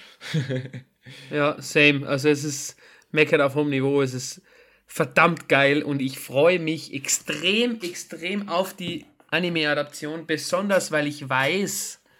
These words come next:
Speaker 2: ich weiß, dass es geil wird.
Speaker 1: Mhm. Und ich bin gespannt,
Speaker 2: Das
Speaker 1: wie sie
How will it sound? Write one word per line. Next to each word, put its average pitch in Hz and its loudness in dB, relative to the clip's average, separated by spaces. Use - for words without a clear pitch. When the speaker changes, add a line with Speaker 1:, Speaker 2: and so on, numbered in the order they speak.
Speaker 2:
ich 135 -12
weiß, 214 4
dass 143 -6
es 131 -8
geil 120 -2
wird. 113 -4
Speaker 1:
Mhm. - -16
Und 120 -6
ich 131 -6
bin 156 -2
gespannt, 175 0
Speaker 2:
Das 147 2
Speaker 1:
wie - 4
sie 131 0